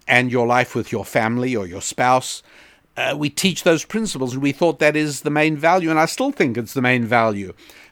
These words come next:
But a lot of people who write to us, uh, tell us how much they enjoy seeing the two of us <laughs> interact. And it's, it's interesting 'cause the shows are not scripted, uh, and so we don't always know what the other person is gonna say. And, uh,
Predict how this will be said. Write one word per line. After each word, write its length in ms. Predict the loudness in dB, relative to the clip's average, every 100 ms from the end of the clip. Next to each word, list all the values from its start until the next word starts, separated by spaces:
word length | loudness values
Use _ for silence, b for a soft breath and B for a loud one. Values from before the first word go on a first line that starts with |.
| 0
But 180 | 0 2
a 80 | 4
lot 200 | 6 4
of 80 | 2
people 300 | -2 0 0
who 60 |
write 340 | 2 4 2 0
to 140 | -2
us, 300 | -2 -4 -10 -16 b b -2
uh, 300 | 0 0 -2 _ _
tell 200 | 2 4
us 180 | 4 4
how 120 | 2
much 260 | 4 -2 -2
they 160 | -4
enjoy 440 | -4 -2 2 2 2
seeing 520 | -4 -2 0 2 0
the 80 | -4
two 320 | -2 2 4
of 140 | 4
us 300 | 0 -2 -8 -6
<laughs> 60 |
interact. 760 | 0 0 0 0 0 -2 -6 -14 -14 B B B
And 200 | 0 2
it's, 280 | 0 -6 -6
it's 200 | -6 -2
interesting 360 | 0 0 -2 -2
'cause 240 | -4 -6
the 200 | -6 -2
shows 340 | 2 4 4 2
are 100 | 2
not 180 | 2
scripted, 640 | 0 -2 0 -2 0 -4 -4 B B B _
uh, 240 | 0 2 2
and 200 | 0 -2
so 380 | 0 2 4 2 0
we 160 | 0
don't 240 | 2 2 2
always 320 | 2 2 0
know 160 | 0 0
what 160 | 0
the 100 | -2
other 180 | -2 -2
person 360 | -2 -2 -2 -4
is 120 | -4
gonna 240 | -4 -4
say. 420 | -2 0 0 0 -6 _ _ _ _ _ _ _ _ -6
And, 400 | 0 2 2 0
uh, 320 | 2 4 2